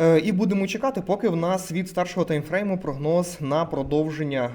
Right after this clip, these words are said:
е, на продовження лонгового руху. Є, спускаємось ось сюди, так, і хотілося б побачити, побачити продовження лонгового руху.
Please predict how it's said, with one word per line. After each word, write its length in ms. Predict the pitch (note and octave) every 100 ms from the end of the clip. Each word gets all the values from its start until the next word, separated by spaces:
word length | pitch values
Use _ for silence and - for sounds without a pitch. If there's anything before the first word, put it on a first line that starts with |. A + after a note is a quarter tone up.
| -
е, 200 | A#2 A#2
на 140 | A#2 C#3+
продовження 540 | C3 C3 C#3+ C#3+ C#3+
лонгового 500 | C#3 C#3 D#3+ D#3 E3
руху. 300 | F#3 - - - - _ _ _ _ _ _ _ _ -
Є, 220 | A#2+ C3+
спускаємось 640 | - A#2+ - A2 A2 A2+ A#2
ось 180 | A#2+
сюди, 380 | - E3+ G#3 A3+ A3+ -
так, 280 | C3+ C#3 D3
і 140 | - D3+
хотілося 500 | C#3 B2+ D3 C#3+ B2+
б 120 | B2
побачити, 680 | A#2+ A#2 B2+ C3+ B2 B2 A#2 - -
побачити 400 | - B2 - A#2+
продовження 500 | A#2+ A#2+ B2 B2 A2
лонгового 540 | A2 A#2 A#2+ A#2 A#2
руху. 280 | B2 A#2+